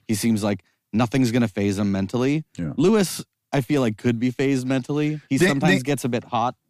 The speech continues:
Speaker 2: Danny could make things interesting.
Speaker 1: Yeah.
Speaker 2: I mean, again, he doesn't have his consistency that he had, but again, the, he has these, these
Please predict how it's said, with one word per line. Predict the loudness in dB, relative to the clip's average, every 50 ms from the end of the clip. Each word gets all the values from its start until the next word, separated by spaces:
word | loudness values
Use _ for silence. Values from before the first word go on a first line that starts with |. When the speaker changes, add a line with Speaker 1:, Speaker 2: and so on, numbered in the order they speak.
| _ _ _ -4
Speaker 2:
Danny | -2 0 2 2 2
could | 2 4 4
make | 4 4 2
things | 4 2 2 2 4
interesting. | 2 2 2 2 0 0 0 0 0 0 0 0 -2 -4
Speaker 1:
Yeah. | -2 0 2
Speaker 2:
I | 2
mean, | 4 4 2 2
again, | 2 0 0 2 2
he | 2 2
doesn't | 2 2 2 0 -2
have | -2 -2 -2 -2
his | -2 -4 -6
consistency | -6 -8 -8 -8 -8 -10 -10 -8 -10 -8 -8 -8
that | -8 -6 -6
he | -4 -2
had, | 0 0 2 0 0 0
but | -2 -2
again, | 0 0 -2 -2 -2 -4 -6 _
the, | -2 0 0 0 -2
he | -2 -4 -2 0
has | 2 2 0 0
these, | -2 -4 -8 -8 -10 -12 -14 -16 -16 -16 -16 -14 -10
these | -6 -6 -6 -6 -8 -10 -16